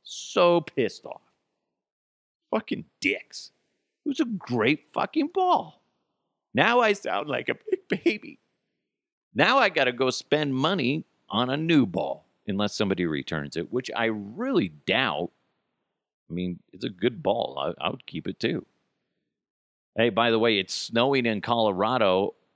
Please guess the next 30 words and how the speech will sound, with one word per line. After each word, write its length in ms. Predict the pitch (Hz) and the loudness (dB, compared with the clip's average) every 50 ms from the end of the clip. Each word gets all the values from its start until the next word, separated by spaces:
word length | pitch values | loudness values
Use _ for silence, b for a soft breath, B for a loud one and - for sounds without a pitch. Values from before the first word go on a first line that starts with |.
| _ _ - | _ _ 0
Uh, 240 | 95 98 95 90 - | 2 2 2 2 2
if 160 | - 95 82 95 | 0 -2 0 2
you 120 | 110 113 | 2 2
want 180 | 127 123 98 90 | 2 2 2 2
verification, 840 | 120 120 117 110 92 - 190 - - 107 120 135 107 101 101 98 92 | 2 4 4 4 2 0 -2 0 2 2 2 2 2 0 -2 -2 0
just 180 | 101 107 - | -2 -2 0
go 140 | - 120 120 | 2 2 2
to 80 | 104 90 | 2 0
Facebook, 760 | - - 117 127 139 - - - 104 92 101 117 - - 95 | 0 0 0 0 0 -2 -4 -4 -2 0 0 0 -2 -4 -6
and 100 | 95 85 | -6 -4
anybody 480 | 69 117 120 127 120 110 113 113 110 | -2 -2 -2 0 0 0 0 0 0
from 280 | 101 - 113 107 104 95 | -2 -2 -4 -4 -4 -4
Colorado 640 | - 113 117 120 107 98 110 113 127 123 117 113 113 | -2 -2 0 0 0 0 0 0 0 2 2 0 0
is 100 | 117 - | -2 -4
posting 560 | - - 151 175 190 185 - - 180 170 156 | -4 -2 0 0 0 -2 -4 -4 -4 -4 -2
their 140 | 147 127 123 | -2 -2 -2
fucking 560 | - - - 220 214 196 - 190 180 170 151 | -4 -2 2 2 2 2 2 -2 -4 -4 -2
<laughs> 40 | - | 0
pictures 920 | - 226 247 - - - - - 147 147 139 - 139 135 135 113 123 - - | 0 0 0 0 -2 -6 -4 0 0 0 2 0 0 0 -2 -2 -4 0 2
of 240 | 131 147 147 196 180 | 2 2 2 0 -4
the 120 | 170 175 | -6 -6
snow. 500 | - - - 185 233 302 - - - - - - | -6 -2 0 2 4 4 4 0 -2 -4 -2 0
I 80 | - | 0
get 240 | 202 - 349 311 370 | 0 2 2 2 2
it. 160 | 403 - - _ _ _ _ _ _ _ _ _ _ _ _ _ _ _ _ | 0 -2 -4 _ _ _ _ _ _ _ _ _ _ _ _ _ _ _ _
Stop 320 | - - - 233 262 - | -6 -4 -2 -2 -2 -4
it. 120 | 185 - - _ _ _ _ _ _ _ _ _ _ | -6 -6 -8 _ _ _ _ _ _ _ _ _ _
We 160 | - 107 156 196 | 0 0 2 2
don't 240 | 226 226 214 196 | 2 0 0 -2
care. 400 | - - - 190 208 208 156 - | -4 -2 -2 0 0 -2 -4 -8